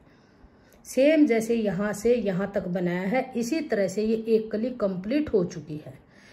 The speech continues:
ऐसे ही आप बार बार कली बनाते जाएंगे, तो आपका round complete हो जाएगा। और जब कली complete हो जाएंगी, तो last में ये यहाँ पे आके ही joint हो जाएगा।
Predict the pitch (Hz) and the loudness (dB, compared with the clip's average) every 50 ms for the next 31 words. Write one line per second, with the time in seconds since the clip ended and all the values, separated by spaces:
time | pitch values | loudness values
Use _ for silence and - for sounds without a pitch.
0 | - - - - _ - - 240 277 277 269 311 294 - 262 254 233 220 226 220 | -20 -20 -20 -18 _ 2 4 4 4 4 4 2 2 4 4 2 2 2 2 0
1 | 220 190 208 214 226 233 214 220 220 208 202 - 208 202 214 202 180 180 175 175 | 0 -2 -2 0 0 0 0 0 0 -2 -2 -2 -2 0 0 0 0 0 -2 -2
2 | 175 175 - - 196 170 165 160 156 160 170 190 202 277 302 330 - - 226 202 | -2 -4 -4 -4 -4 -2 -4 -4 -4 -4 -4 -2 0 0 0 0 0 -2 -4 -4
3 | - 185 170 160 160 - - 165 156 165 170 180 208 226 226 220 - 180 175 170 | -2 -4 -6 -6 -6 -8 -6 -6 -4 -2 -2 -2 -2 -2 -2 -2 -2 -2 -4 -4
4 | - 180 180 175 175 - 190 175 170 190 185 190 202 208 247 277 285 277 - 190 | -2 -2 -2 -2 -2 -2 -4 -4 -2 -2 -2 -2 -2 -2 0 -2 -2 -2 -2 -4
5 | 190 180 180 214 214 - - 214 208 220 214 - 214 208 196 - 220 233 240 233 | -4 -2 -2 -4 -4 -4 -6 -6 -4 -4 -2 -2 -2 -2 -2 -2 -2 -2 0 0
6 | 226 196 180 175 185 180 180 185 180 226 220 - 214 196 190 196 208 208 - - | 0 0 0 0 0 0 -2 -2 -2 -4 -2 -2 -2 -2 -2 -4 -4 -6 -6 -8
7 | - 202 202 208 233 269 269 208 - 185 180 196 214 226 220 - 196 165 - 175 | -8 -6 -2 0 0 0 0 0 -2 -4 -4 -2 -4 -4 -4 -6 -8 -6 -6 -6
8 | 165 156 - - 175 175 170 226 277 302 294 214 175 170 175 202 294 311 - - | -6 -6 -6 -4 -4 -2 0 0 0 0 0 -2 -2 -4 -2 -4 -6 -6 -6 -6
9 | 185 175 160 170 151 143 139 - - | -6 -6 -4 -4 -6 -6 -8 -12 -16